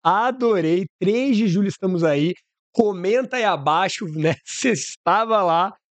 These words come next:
em oitenta e quatro, viu o primeiro filme, se você tá em dia com todos os filmes, eu quero rever, eu vou rever todos os filmes antes desse quarto, e eu espero que seja com aquela comédia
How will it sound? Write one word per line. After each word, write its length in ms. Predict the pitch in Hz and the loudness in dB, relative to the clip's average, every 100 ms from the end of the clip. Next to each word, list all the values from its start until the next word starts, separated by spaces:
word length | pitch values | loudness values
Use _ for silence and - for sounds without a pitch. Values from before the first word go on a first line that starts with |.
| _ | _
em 100 | 196 | 0
oitenta 360 | 190 160 185 185 | 0 2 0 0
e 60 | 143 | -2
quatro, 500 | 156 156 175 175 175 | 0 2 0 -4 -8
viu 280 | 127 180 | -2 0
o 60 | 240 | 0
primeiro 300 | 233 196 160 | 0 0 0
filme, 260 | - 202 208 | -2 -4 -2
se 80 | |
você 220 | 202 - 226 | -2 -2 -2
tá 200 | - 247 | -2 -2
em 120 | 208 | -2
dia 280 | 147 180 214 | -2 -2 -2
com 160 | 202 - | -6 -4
todos 240 | 220 233 214 | 0 0 -2
os 100 | - | -4
filmes, 220 | 214 - _ - | -6 -6 _ -2
eu 200 | 214 190 | -2 0
quero 240 | - 208 247 | 0 0 0
rever, 420 | 165 226 160 214 - | 0 -2 0 -4 0
eu 160 | 214 | 0
vou 500 | 175 135 151 214 285 | 0 0 0 2 0
rever 720 | 262 - 240 175 156 190 214 220 - _ | -2 0 0 0 0 0 0 -4 -12 _
todos 380 | 196 214 240 226 | 0 0 -2 -6
os 160 | 208 | -10
filmes 360 | - 170 185 185 - _ - - | -4 -2 0 -2 -6 _ -20 -4
antes 220 | 180 180 160 | -2 0 -2
desse 240 | 185 202 | -2 -4
quarto, 500 | - 190 214 233 339 | -2 0 0 -4 -6
e 80 | 330 | -2
eu 100 | 294 | -2
espero 540 | 233 - 196 190 208 | -2 0 0 2 -2
que 100 | - | -8
seja 380 | - 190 180 180 | -4 0 0 -2
com 80 | - | -4
aquela 260 | 160 185 180 | -2 0 0
comédia 680 | - 175 151 156 175 180 | -2 -2 2 2 2 -2